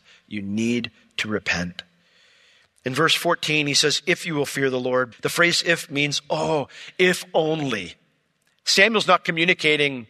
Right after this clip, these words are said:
"If you do this." He's saying his wish. "If only," he says,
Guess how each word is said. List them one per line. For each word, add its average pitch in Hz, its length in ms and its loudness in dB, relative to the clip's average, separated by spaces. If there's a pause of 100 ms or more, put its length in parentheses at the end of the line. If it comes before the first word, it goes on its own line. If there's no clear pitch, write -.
(140)
"If 165 220 0
you 156 80 -4
do 143 140 0
this." 135 340 4
He's 156 200 -2
saying 170 420 2 (280)
his 160 220 -2
wish. 170 600 0 (340)
"If 202 260 6
only," 214 720 4
he 139 160 0
says, 131 500 4